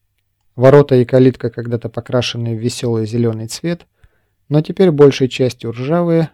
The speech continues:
оказались закрыты. Поскольку звонка, переговорного устройства или камер наблюдения не обнаружилось,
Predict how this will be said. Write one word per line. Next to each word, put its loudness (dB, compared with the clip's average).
оказались -6
закрыты. -10
Поскольку 2
звонка, 2
переговорного 2
устройства 0
или -2
камер 0
наблюдения 0
не -8
обнаружилось, -4